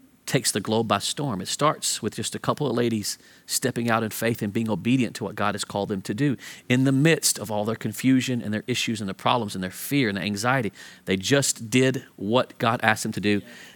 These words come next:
next. And so as, uh, as we're looking at this story, I think it's important to see that Jesus chose the women first, and they never doubted. Scripture doesn't say they even asked why. They just did it. And you know, when it comes to the men, when the, when the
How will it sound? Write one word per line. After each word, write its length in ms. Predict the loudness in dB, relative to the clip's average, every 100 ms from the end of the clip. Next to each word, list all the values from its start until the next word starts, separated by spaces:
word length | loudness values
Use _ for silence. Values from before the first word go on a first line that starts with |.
| _
next. 640 | 2 4 4 2 2 2 0 -8 -12 -4
And 80 | 0
so 260 | 4 6
as, 260 | 6 6 6
uh, 300 | 4 2 0 2
as 120 | 2
we're 120 | 4 6
looking 300 | 6 6 6
at 140 | 6
this 140 | 2
story, 480 | 2 0 2 4 4
I 60 | 4
think 160 | 2
it's 80 | 2
important 300 | 0 2 0
to 100 | 2
see 80 | 0
that 120 | 0
Jesus 380 | 4 6 6 2
chose 240 | 4 4
the 80 | 4
women 240 | 4 4 2
first, 340 | 2 2 2
and 160 | -2 -2 -6 0
they 100 | 6
never 240 | 6 6
doubted. 540 | 6 6 6 2 -2 -6
Scripture 300 | 0 2 4
doesn't 220 | 4 4
say 120 | 2
they 140 | 6
even 240 | 6 6 6
asked 280 | 4 4 0
why. 280 | 2 2 0 -12 -2
They 100 | -2
just 360 | 2 2 2 4
did 160 | 2
it. 240 | 2 -6 -16 _ _ _ _ _ _ -2
And 100 | 4
you 60 | 6
know, 120 | 8
when 120 | 6
it 120 | 4
comes 200 | 4 4
to 120 | 4 2
the 60 |
men, 280 | 6 6 6
when 100 | 6
the, 60 | 4
when 340 | 4 4 6
the 260 | 6 6